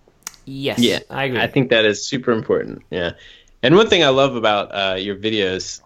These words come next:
Speaker 2: is that, you know, th-, th-, there's, there's a lot of videos online right now. There's, like, little demo videos that are two minutes long, um, and they just kinda show you how to do it. But most of them leave out just huge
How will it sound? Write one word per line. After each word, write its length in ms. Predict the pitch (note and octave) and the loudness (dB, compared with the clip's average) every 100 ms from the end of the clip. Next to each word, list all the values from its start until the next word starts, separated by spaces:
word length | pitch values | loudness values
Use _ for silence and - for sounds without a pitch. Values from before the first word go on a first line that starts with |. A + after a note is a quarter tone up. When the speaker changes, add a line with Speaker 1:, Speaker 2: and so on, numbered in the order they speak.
| _ | _
Speaker 2:
is 280 | G#2 G2+ F2+ | -4 -4 -2
that, 380 | G2+ F#2+ F2+ - - _ _ | 0 0 0 -6 -18 _ _
you 80 | A#2 | 0
know, 160 | A2 G#2+ | 2 2
th-, 140 | A#2+ | -2
th-, 160 | A#2+ A2 | -4 0
there's, 360 | C#3+ C#3 - | 2 2 0
there's 260 | - C#3 B2+ | 0 2 4
a 60 | C3 | 4
lot 200 | C#3 C#3 | 4 2
of 160 | A#2+ | 0
videos 380 | A#2 A2+ A2 G2+ | -4 -2 -2 -2
online 240 | G2 F#2+ F#2 | -2 -2 -2
right 100 | F#2 | -4
now. 120 | F2+ | -4
There's, 180 | F#2+ F#2+ | -4 -2
like, 180 | F2+ G2+ | -4 -2
little 180 | G#2 | -2
demo 340 | F#2 F#2+ F#2+ F2+ | -2 -2 0 0
videos 420 | F2 F2 E2+ F2 | 0 0 0 -2
that 140 | F2 E2+ | -2 0
are 200 | F2 E2+ - | 0 -2 -4
two 120 | - | 0
minutes 300 | G2+ F#2 F2+ | 2 2 -2
long, 320 | E2 E2+ F2 - - _ _ - | -2 -2 -2 -6 -20 _ _ -6
um, 480 | F#2 F2 E2+ D#2+ - - _ | -2 0 0 -4 -10 -20 _
and 140 | F#2 F2+ | -4 -4
they 60 | |
just 160 | F2+ - | -4 -2
kinda 160 | F#2+ | -2
show 140 | F2+ F#2+ | 0 2
you 80 | F2+ | 2
how 60 | |
to 80 | F2 | 2
do 100 | F2 | 2
it. 140 | F2 - | 0 2
But 300 | G2+ - - _ - | 0 0 -10 _ -2
most 280 | A#2+ D#3 - | 2 2 2
of 80 | C3+ | 2
them 180 | A2+ | 2
leave 180 | G#2 G#2+ | 0 0
out 260 | G2 F#2+ - | 2 0 -2
just 180 | E2+ - | -10 -10
huge 600 | - A#2 A2+ G#2 - | -6 -4 -4 -6 -12